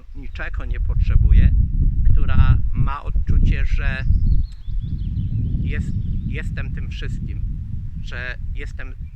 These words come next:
tą całą wspaniałością, tą całą jednością z tymi ptakami, kwiatami, <laughs> roślinami,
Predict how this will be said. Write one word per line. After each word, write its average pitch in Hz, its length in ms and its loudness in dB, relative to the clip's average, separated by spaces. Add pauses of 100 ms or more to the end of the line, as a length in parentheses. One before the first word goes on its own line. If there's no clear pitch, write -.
tą 165 280 -8
całą 143 400 -10
wspaniałością, 135 880 -8 (400)
tą 147 180 -16
całą 143 380 -14
jednością 131 680 -14
z - 140 -18
tymi 113 180 -18
ptakami, 139 760 -10 (340)
kwiatami, 127 800 -6 (280)
<laughs> - 400 -6
roślinami, 123 760 -8